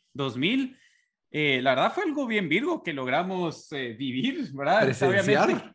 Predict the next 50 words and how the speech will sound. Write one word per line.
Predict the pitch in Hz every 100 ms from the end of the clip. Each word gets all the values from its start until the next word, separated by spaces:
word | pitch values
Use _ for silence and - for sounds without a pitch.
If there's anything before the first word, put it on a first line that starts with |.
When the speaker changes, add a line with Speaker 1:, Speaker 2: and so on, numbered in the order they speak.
| _
Speaker 1:
sí, | _ - 208 220 190
yo | 165
sé, | - 214 262
o | 220
sea, | 196
es, | 196 190 - _ _ _ _
eh, | 131 151 139 120 -
nosotros | 127 123 175 190
fuimos | 202 185 185
un | 170
par | 170
de |
partidos, | 170 135 - 190 208 -
creo | 202 240 247
que | 196 160 -
yo | 147 254
no | 330
estuve | - 269 269
en | 247
el | 170
veintinueve | 175 156 147 135 131 190 202
dos | 170 220 220
que | 180
perdimos, | - 113 165 220 165
¿vos | 170 175
sí |
estuviste | 190 196 185 -
en | 160
ese, | 208 220 220
Speaker 2:
No, |
Speaker 1:
Lito, | 233 - 156
Speaker 2:
ese | 156 185
Speaker 1:
no? |
Speaker 2:
lo | 160
vi | 127 135
en | 135
la | 123
tele, | 127 123 95 95
ese | 104 143
lo | 120
vimos | 101 107 107
en | 92
la | 82
tele, | - 85 92
ajá. | 90 - 92 - -
No, | 110 117
yo |
Speaker 1:
¿Vos | 226
es-? | 147
Speaker 2:
estuve | 226 202 202 190 156 -